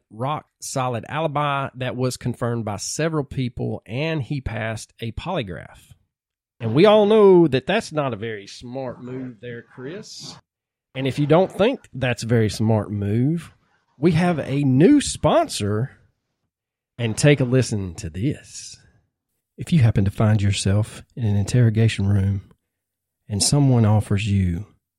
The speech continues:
to clear your name by taking a polygraph, tell them, as the coach says, "Lawyer."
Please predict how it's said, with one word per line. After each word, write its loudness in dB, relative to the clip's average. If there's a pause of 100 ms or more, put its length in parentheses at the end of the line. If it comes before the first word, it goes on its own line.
(100)
to -16
clear 0
your 4
name -2
by -10
taking -6
a -4
polygraph, -6 (520)
tell 2
them, 2 (120)
as -8
the -10
coach -2
says, -6 (320)
"Lawyer." -2